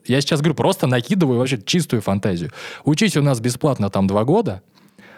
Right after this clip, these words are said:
а, но потом ты там три должен у нас отработать. Такая советская система, знаешь, вот отучился бесплатно,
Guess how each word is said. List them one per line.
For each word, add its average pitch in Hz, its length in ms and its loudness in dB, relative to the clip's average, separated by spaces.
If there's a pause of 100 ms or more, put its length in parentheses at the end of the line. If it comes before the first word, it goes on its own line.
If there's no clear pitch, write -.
(260)
а, 104 140 0
но 113 160 4
потом 170 380 0
ты 123 100 0
там 92 200 -2
три 180 180 0
должен 127 340 0
у 92 40 0
нас 101 200 -2
отработать. 104 640 -4
Такая - 320 -6
советская 90 640 -6
система, 85 540 -6
знаешь, 104 400 -4
вот - 100 -12
отучился - 520 -4
бесплатно, 87 600 -6